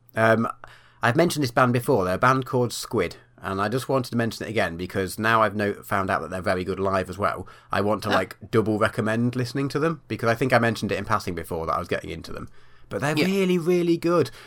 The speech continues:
Speaker 1: And some of the, they've got, they've got a, um, a trumpet player in the band, so it's got brass, just to tick your box, Wib.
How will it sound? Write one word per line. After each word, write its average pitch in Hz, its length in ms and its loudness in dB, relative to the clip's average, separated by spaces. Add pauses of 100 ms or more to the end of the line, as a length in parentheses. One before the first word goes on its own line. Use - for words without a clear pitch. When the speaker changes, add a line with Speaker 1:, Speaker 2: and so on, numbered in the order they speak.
(100)
Speaker 1:
And 139 180 2
some 185 140 4
of 175 60 4
the, 170 260 4
they've 143 160 6
got, 160 140 0
they've 151 120 2
got 143 200 6
a, 139 180 6
um, 131 320 4
a 127 80 -6
trumpet 139 320 0
player 92 160 -2
in 87 80 -4
the 85 60 -6
band, 104 280 -2
so - 140 -6
it's 110 120 -2
got - 180 0
brass, 110 380 0
just - 200 -10
to 101 60 -10
tick - 260 -4
your 110 160 0
box, - 240 -4
Wib. 95 200 -6